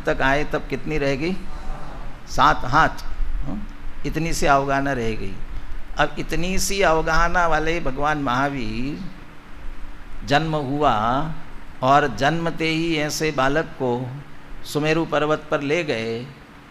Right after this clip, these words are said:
और एक हजार आठ कलशों से अभिषेक कर रहे हैं, और वो उसकी कितने, हाँ,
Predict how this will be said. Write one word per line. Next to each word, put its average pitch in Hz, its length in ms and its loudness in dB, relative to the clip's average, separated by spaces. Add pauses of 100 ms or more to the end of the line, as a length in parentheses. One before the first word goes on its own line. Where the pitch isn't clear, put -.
(720)
और 143 280 6 (420)
एक 175 420 2 (600)
हजार 143 540 8
आठ 165 380 6
कलशों 160 380 0
से 160 140 0
अभिषेक 147 420 -4
कर 160 100 -2
रहे 190 200 -2
हैं, 101 480 -2 (720)
और 139 160 4
वो 156 220 0
उसकी 160 320 -4 (1500)
कितने, 160 340 -4 (720)
हाँ, 185 220 -4